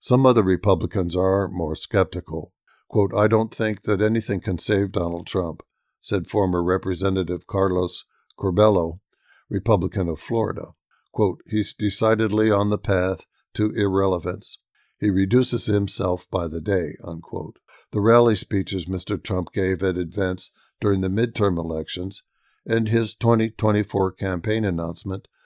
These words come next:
were largely centered on his grievances about twenty twenty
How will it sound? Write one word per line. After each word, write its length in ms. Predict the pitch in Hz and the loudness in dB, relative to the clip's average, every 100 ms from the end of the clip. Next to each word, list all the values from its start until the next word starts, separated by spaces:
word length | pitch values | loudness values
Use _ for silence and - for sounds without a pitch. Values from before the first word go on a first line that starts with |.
| _ _ _ | _ _ _
were 180 | - 123 | 0 0
largely 460 | 127 131 123 135 117 | 0 -2 -2 0 0
centered 480 | - 113 101 110 98 | 2 0 0 0 2
on 180 | 101 | 2
his 220 | 95 98 - | 0 -2 -2
grievances 720 | 101 98 92 87 92 82 - _ _ _ | -2 0 -2 -4 -4 -4 -10 _ _ _
about 320 | 98 95 90 | 0 2 0
twenty 320 | - 107 92 85 | 0 0 0 -2
twenty 460 | 107 107 90 92 | 0 0 0 -4